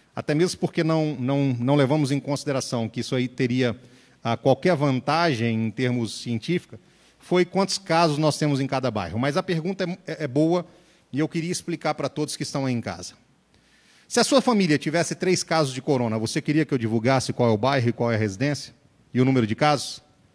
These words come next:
Será que nós, brasileiros, estamos preparados pra esse dado? Então, a partir da semana que vem,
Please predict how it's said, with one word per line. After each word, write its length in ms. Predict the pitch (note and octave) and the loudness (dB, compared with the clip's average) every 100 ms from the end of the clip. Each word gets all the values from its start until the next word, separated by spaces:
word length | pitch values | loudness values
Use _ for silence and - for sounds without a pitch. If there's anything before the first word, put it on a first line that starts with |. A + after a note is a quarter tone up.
| _ _ _ | _ _ _
Será 240 | - F#3 | 0 2
que 100 | F#3+ | 2
nós, 260 | F3 G3+ F#3+ | 2 2 2
brasileiros, 480 | D#3+ C3+ C3+ E3+ C3 | 2 0 2 2 0
estamos 320 | A2+ D3+ C3+ | -4 -4 -4
preparados 540 | C#3+ C3 B2+ C#3 C#3+ | -4 -2 -2 0 -2
pra 140 | - B2+ | -2 -4
esse 160 | - | -4
dado? 320 | A#2+ C#3+ C#3+ - _ _ _ _ _ | -2 -2 -2 -8 _ _ _ _ _
Então, 200 | D3+ F#3+ | -4 -2
a 40 | G3 | 2
partir 340 | F#3+ - B3 | 0 0 -2
da 80 | A3 | -2
semana 320 | - F3 C#3+ | 0 0 0
que 100 | B2 | 0
vem, 320 | A2+ F#3 C#3 | 0 0 0